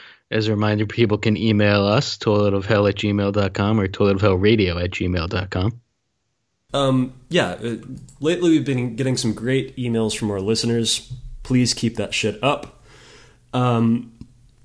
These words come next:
Speaker 2: the headline that I got from this email you forwarded to me says, uh, "Stolen B L S vest on Craigslist,"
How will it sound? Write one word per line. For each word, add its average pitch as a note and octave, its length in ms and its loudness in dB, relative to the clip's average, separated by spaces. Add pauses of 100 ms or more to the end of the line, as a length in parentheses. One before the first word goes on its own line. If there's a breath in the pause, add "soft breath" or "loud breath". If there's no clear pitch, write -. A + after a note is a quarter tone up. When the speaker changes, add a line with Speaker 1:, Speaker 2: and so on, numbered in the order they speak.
(300)
Speaker 2:
the C#3 120 2
headline F#3+ 380 4
that D3 80 4
I C3+ 80 4
got A#2+ 200 2
from B2 160 0
this G#2+ 160 0
email G#2 240 0
you G#2 100 -2
forwarded G2+ 340 -2
to F2+ 60 -8
me F#2 220 -4
says, F2+ 400 -4
uh, D2 160 -6
"Stolen C3+ 600 2
B A#2+ 200 2
L A2+ 200 2
S A2+ 260 0
vest G#2 540 -2
on F#2+ 120 -6
Craigslist," G#2+ 840 -2